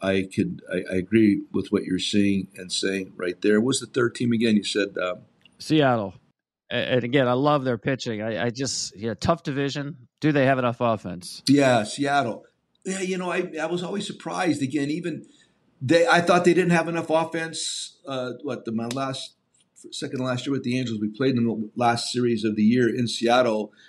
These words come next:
Speaker 1: They were going through all these, uh, uh, aw-, re-, award ceremonies and stuff. And damn, they haven't done anything, and they're, they're out in home plate, uh, talking about how great they are. Then the next year they did. Last year they did make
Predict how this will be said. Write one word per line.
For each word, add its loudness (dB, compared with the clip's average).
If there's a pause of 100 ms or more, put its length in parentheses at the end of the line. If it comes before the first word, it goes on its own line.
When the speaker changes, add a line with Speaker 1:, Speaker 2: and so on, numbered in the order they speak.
(160)
Speaker 1:
They -4
were 0
going 0
through -2
all 4
these, 0
uh, -2 (540)
uh, -10 (240)
aw-, 4
re-, 6
award 6
ceremonies 0
and -6
stuff. -8
And -10
damn, -6
they 0
haven't -2
done 0
anything, 0
and 0
they're, -2 (380)
they're 0
out 2
in -6
home -4
plate, -2
uh, 2
talking -2
about 2
how -2
great -6
they -4
are. 2
Then -12
the -16
next -12
year -2
they 0
did. 0
Last -8
year -18
they -8
did -8
make -14